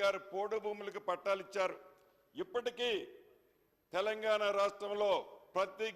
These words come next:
పేదవారు, గిరిజనులు పోడు భూములు పట్టాలంటే ఇది రాజశేఖర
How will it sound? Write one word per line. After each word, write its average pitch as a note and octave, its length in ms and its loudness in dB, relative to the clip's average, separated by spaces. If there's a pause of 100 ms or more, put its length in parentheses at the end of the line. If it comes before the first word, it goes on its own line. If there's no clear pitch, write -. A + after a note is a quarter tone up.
(160)
పేదవారు, G#3+ 580 0 (360)
గిరిజనులు A3+ 540 -2 (600)
పోడు G#3+ 340 2
భూములు A3 300 0 (100)
పట్టాలంటే G3+ 640 2 (640)
ఇది E3 120 -2 (100)
రాజశేఖర G#3 560 0